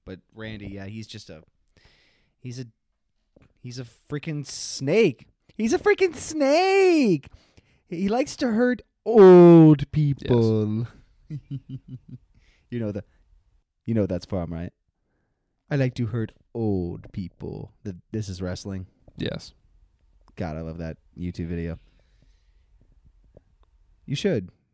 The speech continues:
Speaker 1: Check out This Is Wrestling. Uh, what's his name? Why can't I think of his name? The guy that made it. It's good, though.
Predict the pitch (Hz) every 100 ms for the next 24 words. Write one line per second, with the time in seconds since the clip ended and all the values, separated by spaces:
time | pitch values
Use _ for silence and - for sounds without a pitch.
0 | - 143 147 139 139 135 143 139 - 101
1 | 87 98 - - 101 107 98 92 90 123
2 | 127 107 98 92 90 - _ _ _ _
3 | _ _ _ _ _ 113 - 107 113 110
4 | 117 143 117 _ _ _ _ _ _ _
5 | _ _ _ _ _ _ 104 101 95 104
6 | 104 95 110 92 - _ _ _ _ _
7 | _ _ - _ _ _ _ - - -
8 | - - - 143 170 151 131 104